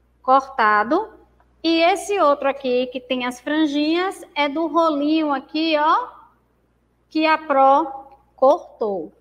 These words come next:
Para a nossa próxima técnica, deixa eu pedir aqui papel, a Pro, a gente vai usar, ó, cotonete. Essa técnica,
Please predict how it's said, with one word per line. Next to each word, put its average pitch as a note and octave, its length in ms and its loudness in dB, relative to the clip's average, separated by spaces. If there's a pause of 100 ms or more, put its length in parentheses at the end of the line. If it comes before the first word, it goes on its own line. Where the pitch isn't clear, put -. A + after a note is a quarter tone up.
(460)
Para G#4+ 340 2
a - 20 -2
nossa C4 460 -6
próxima A3+ 640 -10
técnica, D4 760 -8
deixa B3 280 -8
eu C#4 40 -10
pedir C4 360 -8
aqui B3 220 -10
papel, B3 640 -6 (240)
a G#3+ 140 -6
Pro, C4 400 0
a C4+ 140 2
gente D4+ 240 -4
vai C#4+ 320 0
usar, C#4 460 2
ó, E4+ 380 2 (600)
cotonete. D#4 840 -2 (100)
Essa B4 440 -2
técnica, A3+ 840 -6